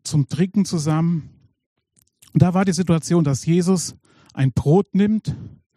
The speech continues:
ein ganz normales Brot, welches zum normalen Essen gedacht war. Und er erklärt anhand dieses Brotes den Jüngern,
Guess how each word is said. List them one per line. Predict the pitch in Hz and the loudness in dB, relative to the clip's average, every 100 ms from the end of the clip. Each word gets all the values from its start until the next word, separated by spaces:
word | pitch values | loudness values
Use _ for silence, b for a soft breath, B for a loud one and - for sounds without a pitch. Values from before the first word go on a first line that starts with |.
| b b b | b b b
ein | 139 139 | -6 -2
ganz | 180 - | -2 -4
normales | 185 160 156 127 | -4 -4 -6 -6
Brot, | - 160 123 117 - b b b | -2 0 0 -2 -10 b b b
welches | - 139 151 - - | -8 -8 -8 -14 -14
zum | - 147 | -8 -4
normalen | 143 139 147 165 | -2 -2 -4 -6
Essen | - 160 185 175 - b b b b _ | -10 -10 -8 -10 -12 b b b b _
gedacht | 156 139 139 - - | -8 -4 -6 -6 -6
war. | 113 107 - - b b b | -8 -8 -14 -20 b b b
Und | 139 | -4
er | 147 | -2
erklärt | 156 139 151 180 - | -2 0 0 0 0
anhand | 165 135 185 | 0 2 2
dieses | 196 185 165 | 2 0 -2
Brotes | - 165 175 165 147 - - b - | -2 2 2 0 -4 -6 -12 b -2
den | 143 | 2
Jüngern, | 139 156 160 151 | 4 4 2 0